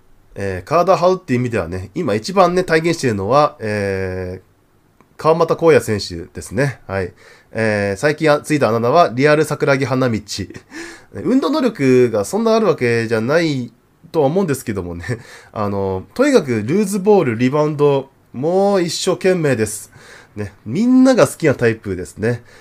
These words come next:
ね、あの、渡辺選手なんかはね、もう、もう川又大好きオーラが出てまして、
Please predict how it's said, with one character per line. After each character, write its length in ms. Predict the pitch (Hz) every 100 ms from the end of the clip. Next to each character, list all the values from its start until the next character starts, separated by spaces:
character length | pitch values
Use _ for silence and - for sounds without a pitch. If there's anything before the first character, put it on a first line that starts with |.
| _ _ _ -
ね、 140 | 95 -
あ 80 | 101
の、 80 | 107
渡 160 | 143
辺 180 | 160 185
選 140 | 185
手 100 | 170
な 100 | 110
ん 40 | 98
か 100 | 90
は 80 | 80
ね、 240 | 101 101 113
も 640 | 151 147 120 107 98 - _ - -
う、 260 | - -
も 160 | 127 120
う 40 |
川 180 | - 156
又 200 | 165 165
大 200 | 147 156
好 80 | 143
き 120 | 180
オ 20 |
ー 160 | 160 170
ラ 120 | 139
が 100 | 175
出 100 | 131
て 80 | 123
ま 140 | 104
し 100 | 117
て、 200 | - 117